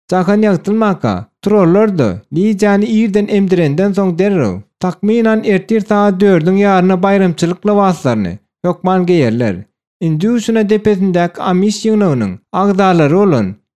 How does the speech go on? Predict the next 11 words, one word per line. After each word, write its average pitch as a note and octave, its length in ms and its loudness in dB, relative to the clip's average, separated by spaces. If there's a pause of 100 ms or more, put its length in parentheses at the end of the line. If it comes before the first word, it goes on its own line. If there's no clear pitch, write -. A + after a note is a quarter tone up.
(120)
iki F3 220 -4
ýüz A3+ 160 0
otuz G3+ 340 -4
sekiz F#3+ 300 -4
sany D#3 460 -2 (160)
ula F#3+ 300 0
adam, G#2+ 360 -2 (340)
köp G#3+ 200 0
sanly G#3 380 2
çağa F#3+ 320 2
ýyglanşyp, G3 520 0